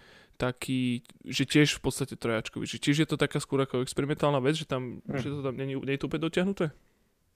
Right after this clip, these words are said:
Speaker 2: O, takto, no, momentálne problém, e, V R ka je v tom, že veľkosť V R kového trhu nedovoluje jednoducho, e, vývojárom robiť triple A tituly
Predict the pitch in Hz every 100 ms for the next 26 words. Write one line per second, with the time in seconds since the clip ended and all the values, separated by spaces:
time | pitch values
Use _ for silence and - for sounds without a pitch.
0 | - 127 139 135 131 113 156 - 98 98
1 | 127 147 147 139 127 - 110 113 107 104
2 | 101 98 95 98 101 98 - 101 98 95
3 | - 95 98 98 98 92 90 90 90 92
4 | - 95 95 101 101 92 - _ - -
5 | 95 95 - 95 92 90 101 92 90 90
6 | 90 92 90 90 90 90 87 90 87 85
7 | 87 87 87 90 90 - - 87 90 87
8 | 90 90 90 87 87 87 87 87 - 90
9 | 90 87 - - 90